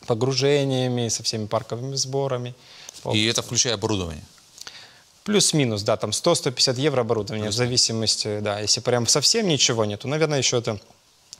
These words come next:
Speaker 1: эм, где-то будет тысячу, тысячу сто.
Speaker 2: Мгм.
Speaker 1: Если хоть что-то есть, там, ну, каждое оборудование стоит каких-то денег. Но если ты ныряешь, в, опять же, в нашем клубе и приходишь у них курсы, то они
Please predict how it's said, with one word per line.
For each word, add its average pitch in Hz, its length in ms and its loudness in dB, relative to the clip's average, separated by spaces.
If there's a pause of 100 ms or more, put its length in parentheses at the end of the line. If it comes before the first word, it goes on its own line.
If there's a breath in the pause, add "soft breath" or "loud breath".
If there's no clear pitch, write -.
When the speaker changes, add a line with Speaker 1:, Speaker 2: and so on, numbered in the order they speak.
(200)
Speaker 1:
эм, 107 260 -6
где-то 110 240 -2
будет 104 180 -4
тысячу, 117 420 -2
тысячу 110 280 -4
сто. 98 240 -8 (440)
Speaker 2:
Мгм. 98 260 -6 (520 loud breath)
Speaker 1:
Если 131 260 2
хоть 139 120 0
что-то 131 240 0
есть, 185 240 0
там, 107 220 -4
ну, 156 140 -8 (100)
каждое 123 420 0
оборудование 127 420 0
стоит - 200 -4
каких-то - 380 -10
денег. 95 340 -8 (1120 loud breath)
Но 147 100 2
если 180 200 4
ты 170 80 0
ныряешь, 160 480 4
в, 131 300 0
опять 127 260 2
же, 120 80 0
в 120 40 2
нашем 123 280 2
клубе 147 480 2
и 113 40 2
приходишь 120 500 0
у - 20 -2
них 127 260 0
курсы, 170 360 2
то 120 160 2
они 131 340 2